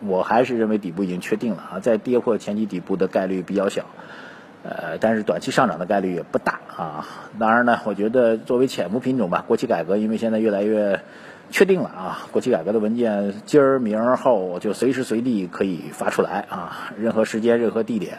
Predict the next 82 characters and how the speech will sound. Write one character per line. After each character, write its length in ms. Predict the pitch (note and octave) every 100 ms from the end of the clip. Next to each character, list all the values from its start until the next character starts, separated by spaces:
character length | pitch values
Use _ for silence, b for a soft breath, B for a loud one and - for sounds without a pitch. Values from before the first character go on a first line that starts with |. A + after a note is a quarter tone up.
| -
啊， 340 | F#2+ - - - - B B B B -
超 240 | - D3
级 120 | B2
侦 200 | B2+ C#3
探 280 | C3 C3+ F#2
认 120 | A2
真 140 | A2 B2+
办 120 | B2+
案 120 | C3
啊， 320 | F2+ F#2 E2+ F2+
这 100 | G2
是 140 | F#2+
这 140 | F#2 F#2+
维 140 | A2+
尼 120 | A#2+
熊 160 | G#2+ F#2+
的 80 | A2+
口 160 | - -
号 60 | E2
啊。 220 | - F2
但 140 | F#2+ G2
是 160 | G#2+
任 100 | B2+
何 140 | B2 A#2
时 80 |
间、 180 | B2 B2+
任 120 | B2+
何 100 | A2
地 160 | A2+ A#2
点， 160 | E2+ F2
这 120 | F#2+
个 260 | F2 F2 F2+ B B B B -
国 100 | A#3
企 120 | C3
改 180 | G2+ E2
革 280 | F#2 A#2+ - - - - - - -
文 160 | F2+ A#2+
件 200 | C3+ A2+
都 80 |
会 100 | A#2
出 160 | G2+ -
来， 160 | F#2 F2+
所 160 | G#2
以 140 | G2 F#2
可 240 | - A2
以 100 | A2+
做 140 | G2+
战 160 | G2 G#2+
略 100 | F#2+
性 140 | F#2 F2+
布 120 | G2
局 180 | - F2
了 140 | E2+
哈， 180 | - E2+
包 140 | D#2+
括 100 | G2
迪 140 | F#2+ G2+
士 120 | A2
尼 200 | F2+ F2
这 80 | F2+
些 160 | C3+
还 120 | F#2+ C#3
确 180 | -
定 140 | C4 A#3+
性 120 | G3
的 100 | C3+
东 160 | A#2 B2
西、 80 |
题 160 | A2+ -
材 140 | D#3+
性 100 | D#3+
的 80 | D3
东 180 | A#2 B2
西， 120 | B2
大 120 | A2
家 80 | A#2
可 140 | A#2+ A#2
以 60 |
准 120 | - -
备 80 | G2+
起 120 | -
来。 220 | - G2+